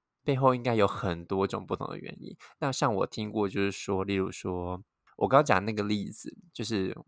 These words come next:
呃，前面的例子是，那个，那个男的很有趣，可是他比较特别啦，就是他那时候，我记得我，他看完照片，他跟我要做的时候，我们就做到一半，然后他就，就是做到一半，那时候我已经很高潮，他就说，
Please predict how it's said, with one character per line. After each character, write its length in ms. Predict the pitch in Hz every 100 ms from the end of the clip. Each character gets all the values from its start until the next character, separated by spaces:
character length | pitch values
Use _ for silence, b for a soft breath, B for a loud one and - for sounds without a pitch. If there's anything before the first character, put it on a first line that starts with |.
| _ _ -
呃， 220 | 104 87
前 160 | 85 107
面 120 | 107
的 80 | 110
例 80 | 104
子 140 | 95
是， 480 | - - 107 90 104 - _ _ _ _ _ _ -
那 120 | 156
个， 160 | 139 131
那 60 | 160
个 100 | 143
男 140 | 101
的 40 | 101
很 200 | 135 101
有 180 | 95
趣， 420 | - - - 90 - -
可 80 | 135
是 100 | 156
他 160 | 214
比 60 | 139
较 80 | 113
特 180 | -
别 180 | 104 -
啦， 140 | - -
就 80 | -
是 180 | 117 110 _ b b b _
他 180 | - 117
那 140 | 120
时 100 | 123
候， 80 | 107
我 60 | 95
记 120 | 143
得 140 | 120 95
我， 540 | 92 - - - - -
他 100 | 135
看 160 | 131
完 80 | 95
照 160 | - 98
片， 140 | 101
他 20 |
跟 140 | 90 98
我 40 |
要 80 | 90
做 220 | - 107
的 60 | 110
时 160 | -
候， 40 | -
我 60 |
们 120 | 95 104
就 120 | 110
做 160 | -
到 140 | 110 95
一 60 |
半， 260 | 98 101 101
然 100 | 92
后 120 | 98
他 120 | 95
就， 240 | - 107 98 _ _
就 80 | -
是 220 | 156 - - _ -
做 140 | 151
到 100 | 131
一 80 | 101
半， 160 | 107
那 80 | 113
时 80 | 127
候 60 | 107
我 40 |
已 40 |
经 120 | 104 107
很 240 | - 98
高 200 | - 92
潮， 200 | - -
他 100 | 113
就 60 | 104
说， 280 | - 107